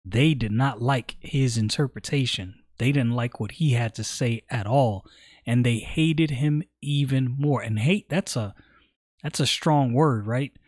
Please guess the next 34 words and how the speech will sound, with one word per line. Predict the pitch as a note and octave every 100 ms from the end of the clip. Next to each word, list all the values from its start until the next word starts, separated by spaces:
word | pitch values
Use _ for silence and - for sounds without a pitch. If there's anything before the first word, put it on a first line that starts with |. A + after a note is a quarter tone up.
| _ _ _ -
That's | C#3+ -
a, | C3+
that's | B2+ D#3
a | B2+
very | G#2+ C#3 C#3 C3+
heavy | A#2+ E3 C#3+ C3
emotion. | A2 D3+ D3+ - A2 G2 - _ _ _ _ _ _ _
So | - D#3+ D3 C3+ C3+ _ _ _ _ _ _ _
what | A2+ E3+ F#3+
are |
the | F#3+ -
odds | C#3 C#3+ C3+ A#2 A2 - - _ _ _
that | C#3+ C3 B2 B2+ - _ _ _ _ _ _ _ -
they're | C3 C#3 C3 B2+
walking | A#2+ B2+ D3+ - D3 C#3
with | D3 C#3+ _
or | D3+ A#2+
love | A2+ B2+ C3+ A2+
God, | B2 B2+ A2 G#2+ G#2+ - -
they | C3+
hate | A#2 D3 C#3 A2
Joseph? | B2 A#2 - A2+ A#2+
Now, | B2
we | B2+ E3
already | C#3+ C3 A2
know | A#2+ A2+ G#2+ - _ _ _ _ _ -
the | A#2 A2
story | - C#3+ C3 B2
of | A#2 -
Israel | D#3 C#3 C3+ A#2+ A2+ A#2+ B2
and | A#2+ A#2
his | A#2+
sons | - - B2 A#2 A#2 A2+
and, | A2 A2 A2+